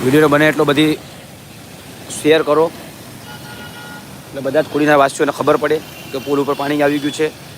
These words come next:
અને નદી કાંઠે રહેતા, શિંગોડા નદીના કાંઠે રહેતા લોકોને ખાસ સૂચના કે તમારી સાવચેતી રાખજો.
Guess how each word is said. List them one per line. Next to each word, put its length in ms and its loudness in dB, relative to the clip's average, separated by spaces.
અને 160 2
નદી 260 2
કાંઠે 300 4
રહેતા, 400 2
શિંગોડા 300 2
નદીના 300 2
કાંઠે 220 2
રહેતા 260 2
લોકોને 300 0
ખાસ 240 2
સૂચના 400 -4
કે 360 0
તમારી 180 -2
સાવચેતી 440 2
રાખજો. 380 2